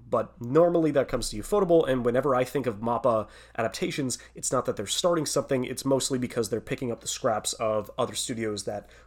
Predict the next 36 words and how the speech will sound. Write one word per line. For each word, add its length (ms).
wouldn't 260
have 100
been 120
able 300
to 320
go 240
and 100
complete 480
a 40
story 400
because 300
their 180
schedules 480
are 40
so 160
backed 280
up. 180
So 240
it's 140
not, 460
because 480
Mappa 500
is 200
doing 480
this 180
on 300
their 180
own 360
and 140
starting 640
the 160
adaptation, 640
the 100
first 320
episode 400
was 360